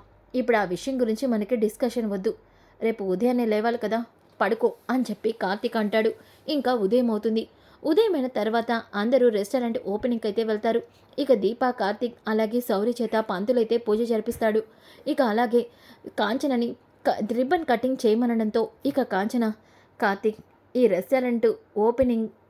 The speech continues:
ఓపెన్ చేయాల్సిన ఆలోచన ఉంది నీకు, అలాగే దీనికి డబ్బులు ఇచ్చింది దీప.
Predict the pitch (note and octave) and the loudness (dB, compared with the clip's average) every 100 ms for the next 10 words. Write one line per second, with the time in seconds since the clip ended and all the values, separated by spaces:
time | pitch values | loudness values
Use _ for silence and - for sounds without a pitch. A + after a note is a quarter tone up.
0 | A3 B3 C#4+ B3+ A#3 A3 A3 B3 A3+ - | 0 2 2 -2 0 0 0 -2 -4 -4
1 | F#3 G3+ A#3 A#3+ A#3 G#3+ G#3 A#3 A3 - | -2 0 -2 -2 -4 -2 0 0 0 -2
2 | G3+ - - - _ - G3+ A3+ A#3+ A3+ | -6 -8 -20 -20 _ -4 -2 0 0 -2
3 | - _ _ A3+ C#4+ B3+ G#3+ F3+ F3+ B3+ | -4 _ _ 0 0 2 0 0 2 2
4 | B3+ - A3 - A#3 C4+ C4+ _ _ F3+ | 2 -2 -6 -2 0 -2 -4 _ _ -2
5 | A3+ A3+ A3 | 0 0 -2